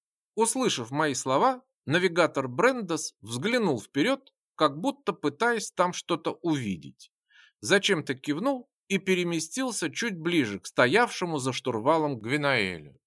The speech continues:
Так, на всякий случай, помочь в случае необходимости.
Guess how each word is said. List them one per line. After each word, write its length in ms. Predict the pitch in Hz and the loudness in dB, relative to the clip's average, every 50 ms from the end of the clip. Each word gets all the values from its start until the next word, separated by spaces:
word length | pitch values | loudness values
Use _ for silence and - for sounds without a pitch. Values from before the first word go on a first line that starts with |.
| _ _ _ _ _ _ _ _ _ | _ _ _ _ _ _ _ _ _
Так, 420 | - 294 277 196 110 - - - _ | 6 8 8 8 6 4 -4 -14 _
на 120 | - 180 214 | -2 -2 0
всякий 360 | 196 - 254 247 - 247 226 | 2 2 0 0 2 0 0
случай, 640 | 196 - 196 175 131 98 - - - 80 73 - _ _ _ _ - | 2 2 4 2 2 2 0 -6 -10 -10 -12 -18 _ _ _ _ 6
помочь 400 | - 214 233 226 160 113 - - | 6 6 8 6 2 0 0 -4
в 60 | - | -4
случае 380 | - 147 139 113 - - 117 113 | -2 0 0 0 -2 -6 -6 -4
необходимости. 960 | 120 117 113 - - 139 135 120 107 90 78 71 64 - - - - _ | -4 -4 -4 0 2 2 2 2 -2 -8 -8 -10 -16 -18 -20 -20 -20 _